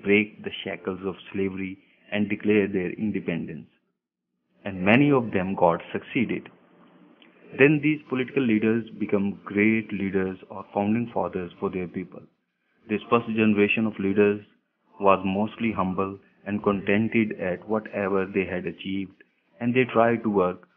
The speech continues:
wholeheartedly to develop and strengthen their nations. After them came the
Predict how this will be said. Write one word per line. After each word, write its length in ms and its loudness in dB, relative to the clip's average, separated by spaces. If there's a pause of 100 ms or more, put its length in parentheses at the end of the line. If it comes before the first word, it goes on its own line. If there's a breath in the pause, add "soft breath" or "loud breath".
(140)
wholeheartedly 1080 2
to 120 -6
develop 420 2 (100)
and 160 -8 (120)
strengthen 560 -4
their 400 -4
nations. 500 -4 (2250)
After 300 -2
them 320 -2 (260)
came 280 -2
the 100 -16